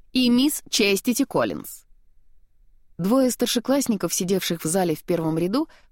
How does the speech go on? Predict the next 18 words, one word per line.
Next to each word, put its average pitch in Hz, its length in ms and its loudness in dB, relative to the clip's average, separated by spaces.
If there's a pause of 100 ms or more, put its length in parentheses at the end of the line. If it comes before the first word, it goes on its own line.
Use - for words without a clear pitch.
поднялись 262 400 2
на 247 120 4
сцену, 175 500 0 (280)
и - 80 0
при 233 160 2
виде 247 180 4
них 262 240 2
мне 226 160 2
пришлось 196 400 -2
себя 175 260 0
ущипнуть. - 640 -4 (840)
Назвать 214 480 2
их 208 120 -2
красивыми 185 680 0
значило 196 420 -2
бы 185 120 0
сильно 240 300 0
преуменьшить. 175 760 -4